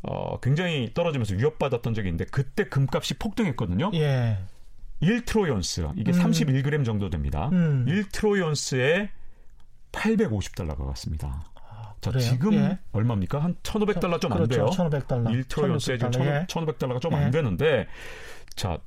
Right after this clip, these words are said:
Speaker 1: 천구백팔십 년이면
Speaker 2: 예.
Speaker 1: 몇 년 전입니까? 거의 사십 년 다 됐잖아요.
Speaker 2: 그렇죠.
Speaker 1: 그런데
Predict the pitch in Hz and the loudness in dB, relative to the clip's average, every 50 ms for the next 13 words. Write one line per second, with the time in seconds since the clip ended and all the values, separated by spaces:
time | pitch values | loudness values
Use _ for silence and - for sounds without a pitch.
0 | - - - - - 220 226 220 214 202 185 196 190 - - - - - - - | -14 -12 -8 -4 0 2 4 4 4 4 2 0 -2 -4 -8 -14 -14 -10 -6 -2
1 | 202 185 - 202 180 151 120 92 82 76 78 78 76 78 82 87 170 147 139 143 | -2 0 2 4 4 4 4 2 0 0 0 0 0 0 0 2 2 2 2 2
2 | 180 208 - - - - - - - 107 104 117 135 139 127 104 85 78 78 78 | 0 -2 -4 -10 -18 -18 -14 -8 -2 0 2 2 2 2 2 0 0 -2 -2 -2
3 | - 80 76 - - 101 120 123 104 98 95 - 120 117 117 113 - - - 82 | -4 -6 -4 -2 -2 -2 0 0 -2 -4 -4 -2 -2 -2 -2 -2 -2 -2 -4 -4
4 | - - 90 78 76 78 92 120 175 165 - - - 156 170 196 - - - - | -4 -4 -4 -4 -2 -2 0 0 0 0 0 0 0 0 0 -2 -4 -8 -14 -14
5 | - - - 143 156 156 143 170 185 202 | -8 -4 -2 0 0 0 2 0 0 0